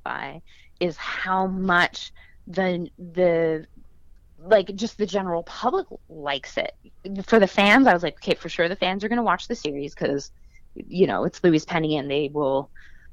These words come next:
they do anything for Louise Penny. So I know they'll watch it." But I'm just so surprised by how much, you know, just the regular public loves it, because I thought maybe the quirkiness of the show, I wasn't sure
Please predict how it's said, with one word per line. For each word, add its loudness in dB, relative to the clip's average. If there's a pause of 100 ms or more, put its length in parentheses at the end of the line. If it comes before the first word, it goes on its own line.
they 4
do 0
anything 2
for -8
Louise -4
Penny. -8
So 2
I 4
know 8
they'll 8
watch 4
it." -12 (960)
But 6 (340)
I'm 4
just 0
so 4
surprised 0
by 2
how -2
much, -2
you -2
know, 0
just -8
the 2
regular 2
public -2
loves -2
it, 0 (280)
because 0
I 4
thought 4
maybe -6
the -8
quirkiness -4
of -8
the -6
show, -2
I -6
wasn't -8
sure -2